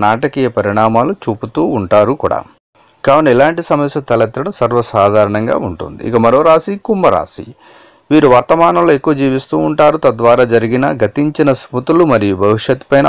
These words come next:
ఆలోచనలు ఉండవు. వీరు ప్రేమను సీరియస్గా తీసుకున్నట్టుకు సిద్ధంగా ఉండరు. ప్రేమించడానికి ఎంతో ఇష్టం చూపిస్తారో వదిలేయాలి అన్న ఆలోచనకు వచ్చినప్పుడు ఎంత వీలైతే అంత త్వరగా పెద్ద సమస్యలు లేకుండా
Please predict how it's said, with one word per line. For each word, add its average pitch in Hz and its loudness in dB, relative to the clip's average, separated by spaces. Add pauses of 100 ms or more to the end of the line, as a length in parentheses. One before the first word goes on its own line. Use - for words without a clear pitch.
(100)
ఆలోచనలు 107 0 (140)
ఉండవు. 82 -6 (560)
వీరు 107 0
ప్రేమను 160 2
సీరియస్గా 139 -2 (100)
తీసుకున్నట్టుకు 120 -4 (100)
సిద్ధంగా 110 0 (120)
ఉండరు. 87 -4 (580)
ప్రేమించడానికి 180 2 (100)
ఎంతో 160 0 (920)
ఇష్టం 156 0 (100)
చూపిస్తారో 139 0 (240)
వదిలేయాలి 156 4 (100)
అన్న 113 0 (120)
ఆలోచనకు 131 0
వచ్చినప్పుడు 147 -2 (100)
ఎంత 113 -4 (120)
వీలైతే 139 0
అంత 147 -6 (100)
త్వరగా 135 4 (100)
పెద్ద 113 -4 (120)
సమస్యలు 117 -2
లేకుండా 110 -2